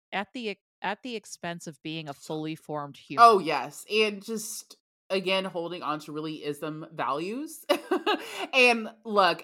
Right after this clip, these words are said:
Speaker 2: that's the reason why they sent her out when Harry was in the U K for his trial, because she is a blank slate.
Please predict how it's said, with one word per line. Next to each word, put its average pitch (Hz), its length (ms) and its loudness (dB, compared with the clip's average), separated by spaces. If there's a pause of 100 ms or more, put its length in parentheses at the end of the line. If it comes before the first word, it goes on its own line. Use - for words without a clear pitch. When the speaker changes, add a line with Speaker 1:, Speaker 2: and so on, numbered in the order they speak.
(120)
Speaker 2:
that's 202 300 2
the 226 100 -2
reason 202 260 -2
why 175 140 2
they 160 160 -2
sent 160 280 -12
her 151 180 -8
out 139 300 0
when 147 80 -6
Harry 143 380 -6
was 135 240 -10
in 135 140 -8
the 135 60 -8
U 127 200 -8
K 123 260 -10
for 123 180 -14
his 117 180 -16
trial, 120 560 -10 (260)
because 170 280 -6
she 180 640 -8
is 160 140 -10
a 147 60 -4
blank 131 300 -10
slate. 104 420 -16